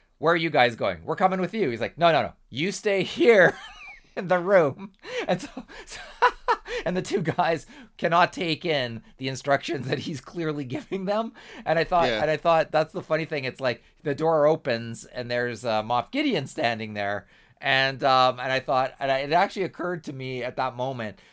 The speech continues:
Speaker 1: that Bo-Katan's gonna be like, "I thought I told you <laughs> that he's mine." He's like, "No, no, no, you don't get it. He's in the room <laughs> when I opened the door." Well,
Speaker 2: Yeah,
Speaker 1: okay,
Speaker 2: yeah, yeah,
Speaker 1: couldn't
Speaker 2: yeah.
Speaker 1: you have got him out of there without, <laughs> you know, like, like,
Speaker 2: <laughs>
Speaker 1: couldn't you have done this? Couldn't you have done that? Like,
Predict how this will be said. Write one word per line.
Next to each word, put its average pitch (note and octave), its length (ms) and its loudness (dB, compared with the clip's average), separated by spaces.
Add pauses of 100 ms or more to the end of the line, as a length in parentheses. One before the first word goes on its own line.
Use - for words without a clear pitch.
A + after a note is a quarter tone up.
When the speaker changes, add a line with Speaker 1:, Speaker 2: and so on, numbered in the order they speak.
Speaker 1:
that C#3+ 120 -4
Bo-Katan's D#3 540 -4
gonna D3 120 -6
be C#3+ 120 -10
like, C3 200 -6
"I B2 120 -4
thought D#3+ 240 -2
I D#3+ 40 -4
told F3+ 480 2
you A#2+ 300 -6 (160)
<laughs> - 180 -20
that E4 160 -4
he's C#4+ 240 -4
mine." D#3 420 -2 (200)
He's E3+ 100 -6
like, D3 140 2
"No, F#3 120 2
no, F#3 100 6
no, C3+ 80 4
you A#2 120 -2
don't F3+ 140 2
get F3+ 160 6
it. - 180 -4
He's F#3 220 -6
in G3 240 -4
the F#3+ 80 0
room D#3 460 2 (280)
<laughs> - 280 -18
when E3 120 0
I D#3+ 100 4
opened E3 360 -2
the D3 80 -10
door." C3 320 0 (340)
Well, F#3+ 220 10
Speaker 2:
Yeah, F#3 80 8
Speaker 1:
okay, A3 40 2 (100)
Speaker 2:
yeah, - 60 -
yeah, G#3 60 -2
Speaker 1:
couldn't G3 140 0
Speaker 2:
yeah. F#3+ 60 -2
Speaker 1:
you A3 80 0
have D#3+ 80 -4
got F#3+ 180 6
him F3 80 -2
out E3+ 140 0
of G3 100 -4
there F#3 180 0
without, E3 380 0 (220)
<laughs> - 260 0
you A#3 80 0
know, F#3 100 4
like, A3+ 380 2
like, A3 200 4 (320)
Speaker 2:
<laughs> - 280 -8
Speaker 1:
couldn't B3+ 220 0
you C4 80 0
have A3+ 80 2
done A3 160 8
this? G#3 260 2
Couldn't G#3 160 2
you G#3 60 0
have G3 80 0
done G3 100 2
that? F#3+ 160 2
Like, E3+ 160 -2